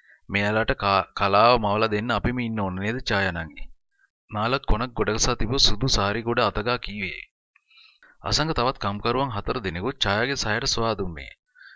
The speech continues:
වරින් වර ඔහු පිටතට ගොස් තේ බීම රැගෙන ආවේ. කම්පැනි අයිතිකාරයා අද ටී බෝයි වෙලා. පව්. නාලක අසංකට විහිළු කළේ.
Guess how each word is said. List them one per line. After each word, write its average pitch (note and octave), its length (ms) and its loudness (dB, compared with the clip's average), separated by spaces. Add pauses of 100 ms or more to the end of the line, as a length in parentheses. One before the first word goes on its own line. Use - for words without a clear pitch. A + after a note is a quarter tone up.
වරින් G#2 280 0
වර G#2 180 -2
ඔහු G#2 180 0
පිටතට G#2 400 2
ගොස් G#2 240 0
තේ G2+ 200 -2
බීම A2+ 240 -4
රැගෙන G#2+ 320 -4
ආවේ. E2 340 -4 (560)
කම්පැනි D3+ 380 -2
අයිතිකාරයා B2 540 0
අද B2 100 -2
ටී C3 260 -4
බෝයි A#2 280 2
වෙලා. E2 260 -6
පව්. F#2+ 220 2 (1300)
නාලක A2 320 0
අසංකට A#2+ 420 -2
විහිළු G#2 260 -4
කළේ. E2 320 -8